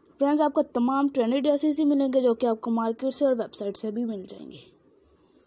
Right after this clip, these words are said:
ये ईजीली कोई भी गर्ल, चाहे वो मैरिड हो या अनमैरिड, ईजीली पहन सकती है। ये शॉर्ट कुर्तीज़ है, इसमें एम्ब्रॉयडरी की गई, साथ में हैवी दुपट्टा है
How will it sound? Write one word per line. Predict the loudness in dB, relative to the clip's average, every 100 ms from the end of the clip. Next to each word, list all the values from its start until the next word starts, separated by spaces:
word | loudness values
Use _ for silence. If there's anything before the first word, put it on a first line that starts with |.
| _ _ _ _ _ _ _ _ -10 -4
ये |
ईजीली | -2 0 -2
कोई | -2 -2
भी | 0
गर्ल, | 0 0
चाहे | 0 0
वो | -2
मैरिड | 0 -2 -2 -2
हो | 0
या | 0
अनमैरिड, | -2 -4 -2 -2 -2 -2 -8 -20 -4
ईजीली | -4 0 0 0
पहन | -2 -4
सकती | -8 -12 -16
है। | -16 -18 _ _ _ _ -20 _
ये | -4
शॉर्ट | -2 -2
कुर्तीज़ | -2 -2 -2 0
है, | 0
इसमें | 2 0
एम्ब्रॉयडरी | 2 4 4 2
की | -4 -4 0
गई, | 0 0
साथ | -2 -4
में | -2
हैवी | 0 -2
दुपट्टा | -2 -4 -4 -4
है | -2 -2 -4